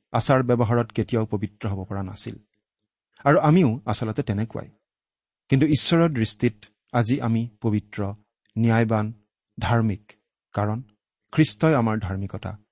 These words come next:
তেওঁৱেই আমাৰ পবিত্ৰতা। তেওঁত বিশ্বাস স্থাপন কৰাৰ লগে লগে সেই ধাৰ্মিকতা, সেই পবিত্ৰতা আমাত আৰোপিত কৰা হয়। গতিকে খ্ৰীষ্টীয় বিশ্বাসী লোকসকল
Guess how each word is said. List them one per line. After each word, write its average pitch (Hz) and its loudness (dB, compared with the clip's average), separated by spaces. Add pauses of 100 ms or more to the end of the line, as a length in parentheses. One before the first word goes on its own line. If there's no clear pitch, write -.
(120)
তেওঁৱেই 117 2
আমাৰ 104 -6
পবিত্ৰতা। - -10 (640)
তেওঁত 127 2
বিশ্বাস 120 -2
স্থাপন 110 -4
কৰাৰ 101 -2
লগে 98 -2
লগে 110 -4 (460)
সেই 175 4
ধাৰ্মিকতা, 95 -6 (200)
সেই 165 2
পবিত্ৰতা 104 -4 (100)
আমাত 101 -4 (120)
আৰোপিত 101 -6
কৰা 107 -8
হয়। 101 -12 (540)
গতিকে 123 -4 (360)
খ্ৰীষ্টীয় 180 0
বিশ্বাসী 127 -2
লোকসকল 104 -4